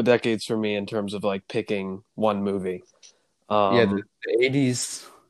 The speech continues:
Speaker 2: I'm
Speaker 1: I'll
Speaker 2: obviously, I'm, I'm not as keen on the eighties as you are, but,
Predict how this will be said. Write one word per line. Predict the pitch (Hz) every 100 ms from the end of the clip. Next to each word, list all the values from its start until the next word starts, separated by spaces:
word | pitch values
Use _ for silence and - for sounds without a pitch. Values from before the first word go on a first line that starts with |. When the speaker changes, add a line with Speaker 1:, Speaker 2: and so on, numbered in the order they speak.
| _ _ _ _ _
Speaker 2:
I'm | 123 143
Speaker 1:
I'll | 139
Speaker 2:
obviously, | 143 143 127
I'm, | 127
I'm | 143
not | 143 131
as | 120
keen | - 139 123 117 101 -
on | 107 107
the | 104
eighties | 104 104 98
as | 95
you | 107 95
are, | 92 92
but, | 98 92